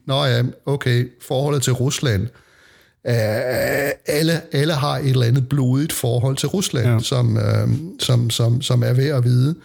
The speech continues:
Speaker 1: Og, og så er det jo fantastisk. Hvad har vi hørt om? Ja, måske et eller andet med anden verdenskrig. Vi har også hørt om, øh, Holocaust, og det er ikke for på nogen måde at forklejne det. Men, men Ukraine har faktisk været udsat for noget, som muligvis har kostet mere,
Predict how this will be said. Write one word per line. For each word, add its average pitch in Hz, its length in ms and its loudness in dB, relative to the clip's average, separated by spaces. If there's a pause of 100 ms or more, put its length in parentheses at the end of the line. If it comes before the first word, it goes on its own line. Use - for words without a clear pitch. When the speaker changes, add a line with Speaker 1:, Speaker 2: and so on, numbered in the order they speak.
(240)
Speaker 1:
Og, 165 120 0
og 165 140 0
så 170 80 0
er 180 40 0
det 160 80 0
jo 113 100 2
fantastisk. 127 760 -2 (520)
Hvad 123 120 0
har 131 80 2
vi 135 140 2
hørt 143 240 0
om? 113 220 -2 (440)
Ja, 131 160 2
måske 123 260 2
et 147 60 0
eller 131 140 2
andet 127 140 2
med 127 120 2
anden 120 180 2
verdenskrig. 120 440 2
Vi 107 40 0
har 107 40 2
også 123 180 0
hørt 131 120 2
om, 113 220 2
øh, 107 80 2
Holocaust, 113 640 0
og 120 140 0
det 113 80 2
er 113 40 2
ikke 123 120 0
for 127 140 0
på 123 140 -2
nogen 123 200 4
måde 127 120 2
at 123 80 0
forklejne 127 480 0
det. 131 160 2 (380)
Men, 175 220 0 (180)
men - 140 0
Ukraine 120 540 0
har 120 140 2
faktisk 123 360 -2
været 156 100 0
udsat 151 420 -2
for 123 80 0
noget, 120 240 2
som 131 140 0
muligvis 139 560 0 (220)
har 113 120 0
kostet 131 460 0
mere, 151 260 2